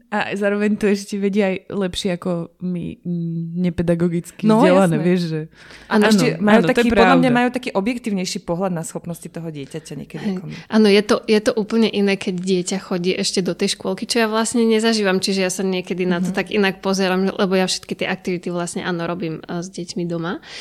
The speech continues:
Speaker 3: Čiže áno, keď dieťa chodí do škôlky, malo by tam ten základ, ktorý na tú školu potrebuje dostať, hej. Čiže v podstate, ak je dieťa v škôlke, tak ja doma nemusím nič riešiť, hej, e, lebo proste sa to naučí tam.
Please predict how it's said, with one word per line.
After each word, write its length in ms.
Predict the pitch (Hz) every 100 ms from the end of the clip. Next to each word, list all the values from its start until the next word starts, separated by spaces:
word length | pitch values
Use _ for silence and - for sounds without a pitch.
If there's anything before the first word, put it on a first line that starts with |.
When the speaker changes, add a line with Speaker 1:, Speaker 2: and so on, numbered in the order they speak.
| - - -
Speaker 3:
Čiže 520 | - 202 202 196 -
áno, 240 | 196 170
keď 120 | - 208
dieťa 280 | 214 214 220
chodí 260 | 220 214
do 160 | 196 180
škôlky, 320 | - 190 190
malo 320 | 196 185 202
by 80 | 208
tam 240 | 202 185 180
ten 160 | 185
základ, 560 | 185 175 - 185 180 - -
ktorý 400 | - 202 190 185
na 160 | 180
tú 320 | 180 196 180
školu 320 | - - 202 180
potrebuje 480 | 180 180 180 180
dostať, 400 | 175 180 175 156
hej. 200 | 160 175 190
Čiže 280 | - 190 180 -
v 320 | - - _
podstate, 400 | - 220 202 202
ak 160 | 185 190
je 140 | 185
dieťa 400 | 175 190 190 180 156 -
v 60 |
škôlke, 500 | - - 190 190 196
tak 160 | 185 175
ja 160 | 180 175
doma 400 | 180 175 165 - _ _ _ - _
nemusím 560 | - 214 226 214 - 202
nič 160 | 202 190
riešiť, 540 | 196 190 196 - 160
hej, 220 | 196 175 180
e, 60 | - 185 170 165
lebo 400 | - 170 165 170
proste 320 | 165 165 - -
sa 140 | 180
to 100 | 175
naučí 480 | 175 170 170 - -
tam. 320 | 160 180 254